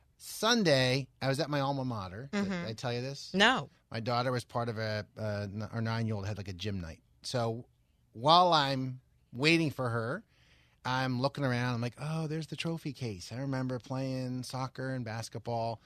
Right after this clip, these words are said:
Speaker 1: and all, or, uh, soccer and baseball." And I looked and I saw, uh, my brother John, who's seven years older than I am,
Speaker 2: Mm-hmm.
Speaker 1: was part of the,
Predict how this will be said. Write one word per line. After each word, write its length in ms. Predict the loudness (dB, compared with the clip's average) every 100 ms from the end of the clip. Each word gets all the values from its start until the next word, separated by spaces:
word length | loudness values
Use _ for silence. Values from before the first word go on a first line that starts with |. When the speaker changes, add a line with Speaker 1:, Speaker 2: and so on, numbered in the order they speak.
| -20 _ -10
Speaker 1:
and 80 | -4
all, 160 | -4 2
or, 280 | 2 2 -4 -12 -10
uh, 260 | -8 -6 -8 -12 -20 _
soccer 360 | 2 4 6
and 80 | 4
baseball." 400 | 0 0 -2 -4 -8 -20 _ _ -4
And 180 | 0
I 100 | 0
looked 340 | 2 4 2 2
and 120 | -2
I 60 | 0
saw, 500 | -2 -2 0 0 -2 -6 _ _ _ -6
uh, 220 | -4 -4 -6 -16 _ _ _
my 240 | -4 -2 -2
brother 400 | 0 0 0 -2
John, 640 | 0 0 0 0 -2 -4 -6
who's 140 | -8 -6
seven 280 | -4 -2 -2
years 140 | 0
older 220 | 0 0
than 100 | -2
I 160 | -2 -2
am, 200 | -2 -2
Speaker 2:
Mm-hmm. 300 | -2 -2 -2
Speaker 1:
was 140 | -4
part 300 | -2 0 2
of 180 | 0 -2
the, 260 | -4 -4